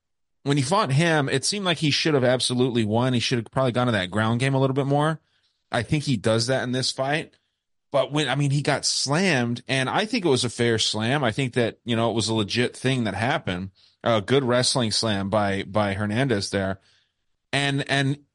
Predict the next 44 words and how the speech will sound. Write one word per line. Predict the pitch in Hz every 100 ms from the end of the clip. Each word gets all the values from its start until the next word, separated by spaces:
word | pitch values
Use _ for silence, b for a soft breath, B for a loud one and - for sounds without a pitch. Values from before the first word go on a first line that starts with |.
| _ 143
they | 139
called | 147 151 160
it | 151
a | 147
no | 147
contest. | 135 135 175 - 90 85
One | 113 139
second | 127 151 143 127
left | 139 -
on | 139
the | 120
clock | - 123 139
or | 135
something | - 117
like | 131 131
that. | 139 135 139 - _ _ _ _ _
Uh, | 107 110 107 101
called | - 127
it | 113
a |
clash | - 120 127 113
of |
heads | 107 123 143 123
and, | 110 -
and | 104 101
gave | 113 110
it | -
to, | - 113
uh, | 107 104 95 95 _ _ -
to, | - 120 107 101
to, | - 117 104 95 -
you | 110
know, | 104
a, | 98 95 -
a, | 95 90 - _ _ _
the | 113
dude | 110 113
on | 98
points. | - 117 85 - - -
So, | - 113 104 101
uh, | 90 95
Hernandez | 92 107 104 101
on | 101
points. | 90 104 92 -